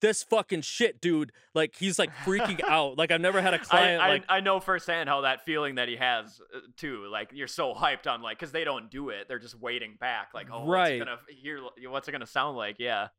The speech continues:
Speaker 1: And I had never had, I mean, maybe not never, but, like, in a long time, I hadn't had a client, like, that fucking hype about
Speaker 2: Yeah.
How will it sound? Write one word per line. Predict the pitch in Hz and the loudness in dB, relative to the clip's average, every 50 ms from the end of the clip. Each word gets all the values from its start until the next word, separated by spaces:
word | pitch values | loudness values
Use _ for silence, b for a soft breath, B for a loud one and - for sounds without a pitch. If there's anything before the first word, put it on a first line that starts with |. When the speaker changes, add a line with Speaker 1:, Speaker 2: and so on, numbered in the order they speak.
| _ _ _ _ | _ _ _ _
Speaker 1:
And | 170 165 180 | 0 2 4
I | 185 185 | 4 4
had | 185 175 | 2 2
never | 170 165 175 196 196 214 196 | 2 2 2 2 2 0 0
had, | 175 185 180 180 180 170 160 - | 2 2 2 2 2 2 0 -2
I | - 170 | -4 -2
mean, | 190 190 190 190 190 196 | -2 -2 -2 -2 -2 -2
maybe | 226 233 254 | 0 0 0
not | 247 226 165 | 0 -2 -2
never, | 143 160 170 160 165 156 | 0 0 0 0 0 -2
but, | 135 147 151 139 | -2 -2 -2 0
like, | 147 143 143 127 104 - _ _ _ _ _ _ | 0 0 0 -2 -4 -10 _ _ _ _ _ _
in | - 190 196 | -2 2 2
a | 185 | 2
long | 165 151 165 175 175 175 170 156 | 2 4 2 2 4 2 0 -2
time, | - 156 160 156 139 | -2 -2 -2 -2 -2
I | 120 117 | -4 -2
hadn't | 123 156 156 156 151 | 0 0 0 0 -2
had | 135 139 156 139 | -4 -4 -4 -4
a | 117 | -6
client, | - - - 151 151 143 135 131 120 | -8 -8 -6 -4 -4 -4 -6 -6 -8
like, | 120 123 107 104 117 120 | -10 -10 -10 -12 -6 -2
that | 143 135 135 135 - _ | -2 0 0 -2 -8 _
fucking | - - 135 - - 120 107 | -2 -2 -2 -2 -2 -10 -8
hype | - 123 120 117 101 _ | -6 -4 -4 -4 -6 _
about | - 131 117 123 120 107 | -12 -8 -6 -6 -6 -4
Speaker 2:
Yeah. | 139 135 120 107 | -2 -2 -2 -2